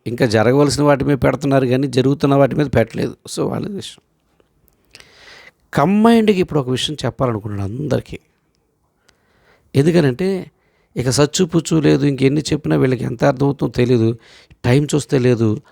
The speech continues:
ఆయన శిలువ మరణానికి చాలా దగ్గరది రోజులు జరుగుతున్న ఈ విషయాలు,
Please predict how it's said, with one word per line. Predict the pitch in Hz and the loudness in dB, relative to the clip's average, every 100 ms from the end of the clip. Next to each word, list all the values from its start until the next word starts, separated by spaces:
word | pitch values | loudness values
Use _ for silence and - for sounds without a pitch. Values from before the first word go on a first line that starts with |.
| _ - | _ -2
ఆయన | 120 120 | 0 0
శిలువ | - 160 165 190 | 0 0 2 2
మరణానికి | 175 160 156 151 143 139 | 2 0 0 0 -4 -2
చాలా | 147 135 135 - _ - | 0 0 0 -8 _ -8
దగ్గరది | 120 127 131 160 143 139 | -2 -2 0 -2 0 2
రోజులు | 139 131 120 98 - - _ | 4 4 2 -2 -6 -14 _
జరుగుతున్న | - 127 131 - 120 | -6 -2 -2 -2 0
ఈ | 113 | 0
విషయాలు, | 104 - 120 98 131 | 0 2 2 4 2